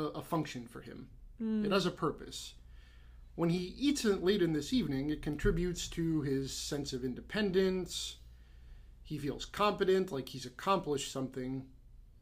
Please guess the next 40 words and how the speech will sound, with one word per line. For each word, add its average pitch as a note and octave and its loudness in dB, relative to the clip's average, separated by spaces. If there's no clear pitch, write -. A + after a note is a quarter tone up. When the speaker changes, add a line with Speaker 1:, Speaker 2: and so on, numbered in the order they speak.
Speaker 1:
And D3+ 0
that A3 2
speaks - -6
to, E3 0
like, C#3 0
this C#3 -4
unmet E3+ 2
childhood C#3 -2
need F3+ -2
that C#3 -4
he D#3 -4
didn't D#3+ 2
get D3 0
from B2 -8
his - -12
parents. - -10
So - 0
through D#4+ 6
this D4 6
eating D3+ 4
habit, B2+ -4
it's - -6
his D3 2
freedom, A3 4
his C#3 0
own G#3 4
autonomy. D#3 0
It D3+ -4
takes G#3+ -2
on F3 2
a C#3+ 0
new D3+ 0
meaning, C3 -2
a B2 -6
new D3 -4
shape, C3 -4
a B2+ -6
new E3 0
character. C#3 -4
And E3+ 4